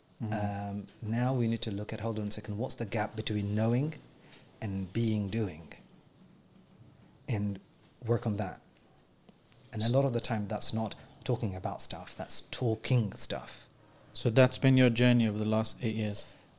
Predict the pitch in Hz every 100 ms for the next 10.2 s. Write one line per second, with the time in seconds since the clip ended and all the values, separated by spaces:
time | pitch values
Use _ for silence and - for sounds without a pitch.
0 | - 135 135 165 160 139 120 131 127 123
1 | 123 - 127 123 - 123 113 127 127 113
2 | - - 98 123 - - - - - -
3 | - 104 104 120 131 120 - 110 98 110
4 | 104 107 107 98 95 92 98 107 - -
5 | - - - - - 107 - - - 101
6 | 110 98 - - 104 104 92 95 90 76
7 | - - - - - - - - _ -
8 | - - - 113 107 131 165 - 127 113
9 | 104 104 101 107 - 135 120 151 165 -
10 | - -